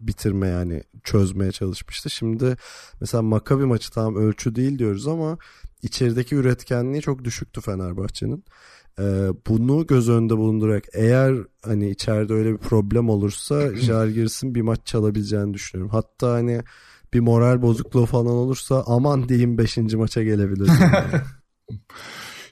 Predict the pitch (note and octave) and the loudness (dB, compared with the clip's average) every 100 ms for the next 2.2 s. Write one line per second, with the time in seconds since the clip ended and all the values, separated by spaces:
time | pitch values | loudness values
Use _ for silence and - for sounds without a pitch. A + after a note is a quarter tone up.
0 | _ - E3 D3 - - - - G#2 G2+ | _ -8 0 0 -2 -8 -12 -8 -4 -2
1 | G2 G2+ G2 G2 F#2 F2+ - A2+ C3+ C#3+ | -2 -2 -2 0 -2 -4 0 2 4 2
2 | A2 | -2